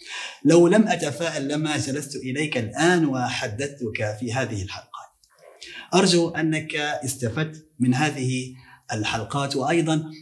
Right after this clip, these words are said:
أنك بدأت تفكر بطريقة جديدة، وأكيد التفكير يعطيك مشاعر جديدة ويعطيك سلوكيات وتصرفات جديدة، وبالتالي ستخلق عادات جديدة. إذن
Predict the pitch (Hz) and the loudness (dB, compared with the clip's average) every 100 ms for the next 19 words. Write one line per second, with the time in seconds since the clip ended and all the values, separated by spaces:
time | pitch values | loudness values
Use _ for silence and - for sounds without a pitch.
0 | - 165 170 160 160 151 151 127 143 143 | -8 -2 -2 -2 -4 -6 -6 -2 2 4
1 | 208 - - 135 196 190 160 143 117 139 | 4 2 -4 -2 0 0 0 0 0 -2
2 | 139 156 254 240 170 143 123 107 90 95 | 0 4 4 4 2 2 0 -4 -6 -10
3 | _ _ _ _ _ _ - 107 110 123 | _ _ _ _ _ _ -8 -4 -2 2
4 | 135 - - - - 120 - - - 147 | 2 0 -6 -16 -12 -6 -6 -2 2 4
5 | 123 123 - 107 98 120 113 110 - 143 | 2 0 -8 -8 -6 -4 -4 0 2 4
6 | 131 131 120 107 101 92 - - _ - | 4 2 0 -2 -6 -10 -16 -20 _ -2
7 | 117 117 127 - 143 139 139 156 165 160 | 0 0 0 2 0 0 2 4 4 6
8 | 220 202 165 196 202 180 175 208 220 220 | 6 6 0 0 -2 0 0 2 2 2
9 | - - - _ _ 127 139 135 147 101 | -8 -18 -20 _ _ 2 4 4 2 2
10 | 104 101 113 135 131 123 131 208 - 175 | -4 -6 -8 -6 -4 -4 0 0 0 2
11 | 208 208 - 120 147 147 127 170 190 208 | 2 2 2 4 6 4 2 2 4 2
12 | 202 - _ _ 123 120 113 143 117 110 | -2 -12 _ _ -2 0 2 2 2 -2
13 | 110 - - - 139 127 127 123 | -6 -10 -20 -8 -2 2 2 2